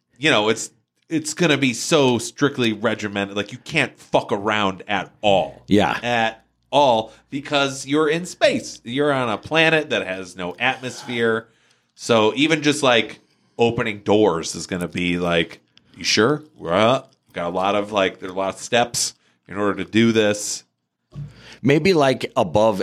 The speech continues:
Speaker 2: every doorway to every building, it just says, "Fuck around and find out."
Speaker 1: <laughs> Yeah.
Speaker 2: <laughs> Like, that's, this is Mars.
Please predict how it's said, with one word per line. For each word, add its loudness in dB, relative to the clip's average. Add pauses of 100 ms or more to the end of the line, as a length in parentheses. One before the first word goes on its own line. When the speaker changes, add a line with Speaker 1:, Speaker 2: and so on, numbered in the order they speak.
Speaker 2:
every 2
doorway 2
to 2
every 0
building, 2
it -4
just 0
says, 0
"Fuck -4
around 2
and -4
find 0
out." 2
Speaker 1:
<laughs> -14
Yeah. 2
Speaker 2:
<laughs> -2 (960)
Like, -4 (180)
that's, 0
this 0
is 0
Mars. 2